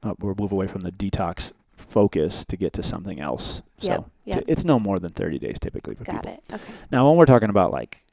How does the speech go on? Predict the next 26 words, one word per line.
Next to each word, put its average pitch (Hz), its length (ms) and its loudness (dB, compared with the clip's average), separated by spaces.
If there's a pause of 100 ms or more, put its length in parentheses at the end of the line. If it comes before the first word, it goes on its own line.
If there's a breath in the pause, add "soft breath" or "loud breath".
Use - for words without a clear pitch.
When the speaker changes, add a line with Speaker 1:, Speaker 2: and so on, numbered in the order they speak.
(180)
Speaker 1:
biotoxin 101 920 0
or 85 40 -10
if 85 80 -14
there's - 160 -8
heavy - 160 -8
metal 85 200 -8
Speaker 2:
The - 60 -12
Speaker 1:
toxin, 190 160 -8
Speaker 2:
mold 185 300 -6
Speaker 1:
then 190 120 -12
Speaker 2:
and, 220 120 -16
yeah, 175 240 -8 (340 loud breath)
it's - 100 -20
a - 20 -20
different 180 280 -6
Speaker 1:
that - 40 -12
can 185 60 -4
Speaker 2:
story. 175 340 -4
Speaker 1:
be - 140 -14 (160)
a 87 180 -12
long - 400 -10
time. - 240 -10
Speaker 2:
Yeah, 170 340 -16
Speaker 1:
So. - 160 -10 (480)
Speaker 2:
years. 92 480 -14 (200)
Speaker 1:
Yeah. - 120 -8